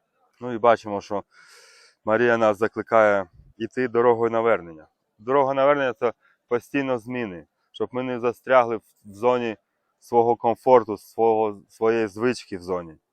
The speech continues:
Щоб ми завжди розвивалися, розвивалися і йшли до Бога. Щось більше здобували, якихось, якихось з-, здобутків таких духовних. І насправді вчора на адорації так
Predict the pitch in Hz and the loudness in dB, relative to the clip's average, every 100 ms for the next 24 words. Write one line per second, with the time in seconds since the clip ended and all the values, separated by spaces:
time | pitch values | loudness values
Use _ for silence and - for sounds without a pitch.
0 | _ _ _ _ _ - _ _ _ _ | _ _ _ _ _ -20 _ _ _ _
1 | - 107 123 131 110 _ _ _ 107 120 | -10 -4 0 0 -2 _ _ _ 2 2
2 | 110 117 113 110 117 113 95 87 - - | 2 0 0 0 2 4 2 -4 -16 -20
3 | - 104 107 113 123 117 - 101 101 - | -8 -6 -4 0 2 2 -2 -8 -8 -12
4 | 110 110 98 101 82 80 _ _ _ _ | -6 -6 -4 -6 -6 -14 _ _ _ _
5 | _ _ 113 98 113 123 - 98 104 98 | _ _ -10 -8 -6 -6 -8 -8 -6 -2
6 | 110 110 101 98 - 107 104 98 _ _ | 2 4 4 0 -6 -8 -8 -10 _ _
7 | _ _ _ _ _ _ _ _ _ _ | _ _ _ _ _ _ _ _ _ _
8 | 101 127 120 113 - _ _ _ _ _ | -12 -8 -2 -2 -4 _ _ _ _ _
9 | _ _ 107 98 107 - 101 131 117 139 | _ _ -20 -20 -20 -20 -2 -2 0 -2
10 | - 123 113 - 110 117 104 120 - 131 | 0 -2 -2 -4 -6 -6 -6 -6 0 4
11 | 117 95 85 - _ _ _ _ _ 98 | 4 2 -8 -18 _ _ _ _ _ -6
12 | 104 104 101 - _ _ _ _ _ _ | -4 -2 -4 -6 _ _ _ _ _ _
13 | - 113 123 - 135 135 120 113 - 127 | -12 -4 -4 0 4 4 2 -6 -2 -2
14 | 120 117 113 117 120 - - 104 | 0 -2 0 2 2 0 -6 -8